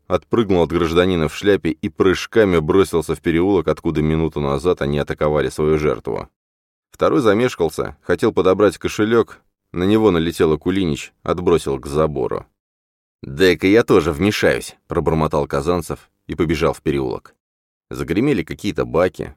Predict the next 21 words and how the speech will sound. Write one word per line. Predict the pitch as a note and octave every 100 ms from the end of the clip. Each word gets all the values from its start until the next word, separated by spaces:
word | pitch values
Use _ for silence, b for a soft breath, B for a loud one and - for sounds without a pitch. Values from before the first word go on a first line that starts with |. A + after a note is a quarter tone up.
| -
посыпался | C#2+ E2+ C#2+ C#2 C2+
мусор. | D#2 F2 - C#2+ _ _ _ _
Оставшийся | - D2 D2+ C#2 D2+ D#2
бандит | C2+ C#2 D2 D#2+
медленно | D2+ D#2+ C#2+ C#2 B1+
встал, | A#1 - D#2+ D2 _ -
затравленно | C#2+ C#2 D#2 C2+ C2+ C2+
озираясь. | C2 D2 C2+ A1 G1+ - _ _ _ -
Вдруг | C#2 D2+ A2+ A#2
он | E2+
упал | E2+ G#2+ F#2+
на | D#2+
колено, | G2 G2+ A#2 G#2 F2
чтобы | - A#2+ G#2
поднять | G#2+ A2 A2 A2 A#2
нож. | F#2 C#2 - _ _ _ _
Акулинич | - - E2 E2+ D2+ C2+ -
пнул | - G2 G2+
его | D2 D2
по | D2 D#2+
руке. | E2 D#2 D2 G1+